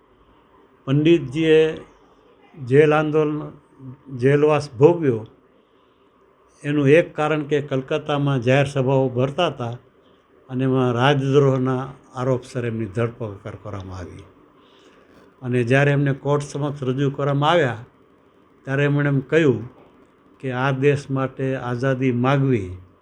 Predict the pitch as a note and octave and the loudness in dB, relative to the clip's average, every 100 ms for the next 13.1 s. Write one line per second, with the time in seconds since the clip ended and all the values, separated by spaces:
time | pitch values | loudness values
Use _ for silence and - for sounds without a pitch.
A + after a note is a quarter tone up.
0 | _ _ _ _ _ _ _ _ C3 A2+ | _ _ _ _ _ _ _ _ -4 0
1 | B2 C3+ C#3+ C#3+ C#3+ B2+ C3 - C3+ C3+ | 0 2 0 0 -2 -2 -2 -6 -2 0
2 | A#2+ B2+ C3+ - C#3 B2+ C3+ C3 C3 B2+ | 2 2 2 -2 -6 -4 -4 -4 -2 -2
3 | B2 C3 C3 B2 D#3+ B2+ G2+ - _ _ | 0 0 0 2 2 2 -2 -12 _ _
4 | _ _ _ - B2+ B2+ C3+ A#2+ C3 A#2+ | _ _ _ -6 -4 0 0 2 0 0
5 | C#3 C#3+ C3+ E3 C#3+ B2 B2+ B2+ B2+ B2 | 0 2 2 0 0 -2 0 0 -2 -4
6 | A#2+ A#2 D#3+ D#3 A2+ - G2+ G2 _ _ | -8 -4 4 4 4 -2 -16 -20 _ _
7 | _ _ _ - B2 A#2 C3 C#3 C#3 C3 | _ _ _ -12 -8 -2 0 0 -2 -2
8 | C3 B2+ B2+ - C#3+ C#3+ A2 B2+ B2+ A#2 | -4 -2 -4 -4 -2 -2 0 0 2 -2
9 | G#2+ G#2+ G#2+ G#2+ C#3 A#2 G2+ F2+ F2+ F2+ | -4 -8 -8 0 2 2 -2 -10 -16 -20
10 | - _ _ _ _ _ _ _ _ B2 | -20 _ _ _ _ _ _ _ _ -8
11 | B2 B2 C#3 E3 - C3+ C#3+ C3+ B2 A#2 | -2 0 2 2 0 0 2 4 2 0
12 | B2 F3 - - _ C3+ G#2+ D#3 C3+ A2 | -4 -4 -12 -20 _ -4 6 6 6 -4
13 | F#2+ | -8